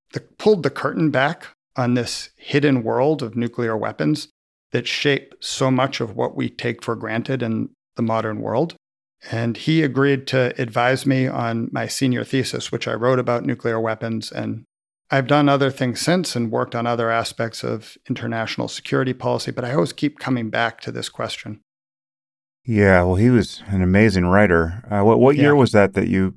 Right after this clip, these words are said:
Speaker 2: studied with him?
Speaker 1: It was nineteen ninety-eight.
Speaker 2: Well, the, the Fate of the Earth was really instrumental in my becoming aware of this issue and, uh, s-, so well written. I, I actually, I, I did a
Speaker 1: Yeah.
Speaker 2: book report on it,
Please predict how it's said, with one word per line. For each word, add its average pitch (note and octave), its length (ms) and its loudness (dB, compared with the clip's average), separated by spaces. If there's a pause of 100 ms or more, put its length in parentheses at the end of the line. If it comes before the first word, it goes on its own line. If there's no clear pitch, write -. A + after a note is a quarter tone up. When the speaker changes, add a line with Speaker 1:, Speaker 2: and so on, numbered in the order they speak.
Speaker 2:
studied G#2+ 300 2
with F2 120 0
him? E2 160 -6 (380)
Speaker 1:
It - 60 -2
was C3+ 120 0
nineteen D#3 360 2
ninety-eight. C3 580 0 (800)
Speaker 2:
Well, F2+ 220 0
the, F2+ 160 -2 (100)
the F#2+ 120 -8
Fate A2 240 4
of G#2 60 6
the F#2 120 6
Earth F#2 280 4
was E2+ 520 -4 (200)
really F2+ 360 2
instrumental F2+ 580 2
in F2 100 -2
my E2+ 680 0 (340)
becoming F2+ 320 0
aware F2 400 2
of D#2+ 140 -6
this E2+ 500 -8
issue F#2 480 -2
and, F2+ 500 -4
uh, E2+ 320 -2 (280)
s-, - 180 -18
so A#2 300 2
well F2+ 180 4
written. F2 480 -2
I, F#2+ 100 0
I G2+ 180 2
actually, A2+ 320 2
I, G2 80 2 (140)
I F#2 40 -2
did A2 140 2
a F#2+ 40 4
Speaker 1:
Yeah. G#2+ 120 -2
Speaker 2:
book B2 280 2
report G2 380 4
on F2 180 2
it, F2 160 0